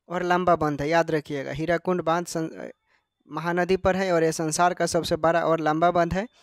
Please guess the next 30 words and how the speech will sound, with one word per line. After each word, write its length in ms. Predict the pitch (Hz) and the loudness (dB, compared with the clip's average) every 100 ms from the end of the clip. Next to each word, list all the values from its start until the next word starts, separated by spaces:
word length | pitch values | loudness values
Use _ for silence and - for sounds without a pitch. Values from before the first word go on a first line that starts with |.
| _ _ _ _ 240 | _ _ _ _ -10
इस 160 | 240 | -8
बांध 260 | 190 175 160 | -2 -2 -2
के 100 | - | -4
पीछे 340 | 147 143 - 175 | -6 -6 -6 -6
विशाल 500 | 156 147 170 175 170 - _ _ | -6 -4 -2 -2 -4 -12 _ _
क्या 140 | - 190 | -6 -4
है? 220 | 240 349 | -6 -8
जलाशय 600 | 160 156 160 156 - 185 | -6 -2 2 2 2 0
है, 240 | 160 135 135 _ _ _ - | 0 -4 -12 _ _ _ -6
जो 120 | 156 | -2
एशिया 360 | 165 - 196 | -2 0 0
का 140 | 190 185 | 2 2
सबसे 260 | 180 170 170 | 2 0 2
बड़ा 220 | 165 170 | 2 0
कृत्रिम 500 | - 160 156 170 190 | -4 -6 -6 -4 -2
झील 260 | 156 156 147 | -2 -4 -6
भी 120 | 139 | -8
है, 240 | 139 127 151 | -8 -10 -12
याद 240 | 160 170 170 | -6 -4 -4
रखिएगा। 520 | 156 - 143 139 127 _ _ _ _ _ _ _ | -6 -8 -10 -10 -16 _ _ _ _ _ _ _
उसके 260 | 156 - 190 | -10 -4 0
बाद 160 | 185 | 0
देखते 280 | 185 175 190 | 0 -4 -4
हैं 200 | 190 202 233 - - _ _ _ _ _ _ _ _ _ _ _ _ - | -2 -4 -6 -12 -20 _ _ _ _ _ _ _ _ _ _ _ _ -8
क्या 120 | 180 | -2
है 120 | 196 | 0
दोस्तों, 420 | 180 180 - 208 226 _ _ _ _ _ - | 0 0 0 -6 -6 _ _ _ _ _ -10
इंसुलिन 540 | 180 185 202 208 226 226 | -6 -4 0 2 2 2
हार्मोन 460 | 175 165 156 147 | 0 2 2 0
में 300 | 147 156 208 | 0 -2 -4